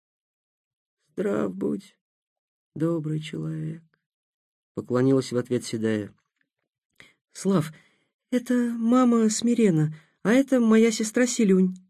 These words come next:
За спинами женщин появился мужчина в красивом белом кафтане,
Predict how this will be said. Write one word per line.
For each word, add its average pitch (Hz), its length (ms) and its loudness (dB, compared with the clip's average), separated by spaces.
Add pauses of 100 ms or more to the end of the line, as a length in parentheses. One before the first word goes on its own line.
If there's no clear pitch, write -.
(800)
За 117 160 -4
спинами 165 460 4
женщин 160 440 2
появился 143 460 4
мужчина 147 400 2
в 156 80 -6
красивом 139 460 2
белом 135 240 2
кафтане, 123 560 -4